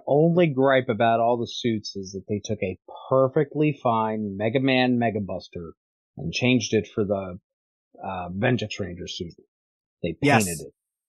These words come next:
Speaker 1: That's my only
Speaker 2: <laughs>
Speaker 1: gripe. I'm, I'm a huge Mega Man person, so it's blasphemy.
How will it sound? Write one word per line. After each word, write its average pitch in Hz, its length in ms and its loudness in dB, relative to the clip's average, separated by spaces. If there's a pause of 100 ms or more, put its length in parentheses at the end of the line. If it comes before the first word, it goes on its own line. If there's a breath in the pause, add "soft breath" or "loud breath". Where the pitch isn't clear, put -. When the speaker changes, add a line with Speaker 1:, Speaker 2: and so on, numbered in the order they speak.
(100)
Speaker 1:
That's 113 160 2
my 180 140 6
only 160 240 6
Speaker 2:
<laughs> - 20 0
Speaker 1:
gripe. 123 300 4
I'm, 151 220 4
I'm 165 160 4
a 151 40 4
huge 151 300 2
Mega 139 220 2
Man 117 260 -4
person, 107 360 -4
so 92 360 -4 (200)
it's 92 160 -2 (220)
blasphemy. - 580 -8